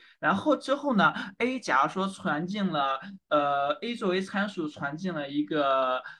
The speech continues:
函数里面，这个函数假设是函数 B，那这样的话我们就会认为这个，呃，A，还有变量 A 可以作为这个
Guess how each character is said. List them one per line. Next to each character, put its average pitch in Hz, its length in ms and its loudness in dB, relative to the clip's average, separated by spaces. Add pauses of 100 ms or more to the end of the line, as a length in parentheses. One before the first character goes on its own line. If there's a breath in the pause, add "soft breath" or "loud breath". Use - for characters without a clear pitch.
(120)
函 147 280 -4
数 220 160 -6
里 160 80 -4
面， - 220 -12
这 170 100 -4
个 156 80 -2
函 147 140 -4
数 151 120 -6
假 131 140 0
设 160 240 -6
是 - 260 -8
函 151 160 -2
数 180 120 -4
B， 180 180 2
那 180 100 -2
这 196 80 2
样 175 120 6
的 175 40 -2
话 151 120 2
我 131 40 -8
们 127 80 -10
就 160 120 -6
会 180 100 2
认 156 220 -2
为 131 60 -2 (440 loud breath)
这 190 220 4
个， 147 280 2 (200 loud breath)
呃， 143 600 6
A， 233 280 2
还 165 200 0
有 170 100 2
变 208 260 -2
量 180 160 2
A 202 220 -2
可 175 160 -2
以 151 80 6
作 151 160 0
为 143 180 -4
这 147 240 0
个 131 160 -2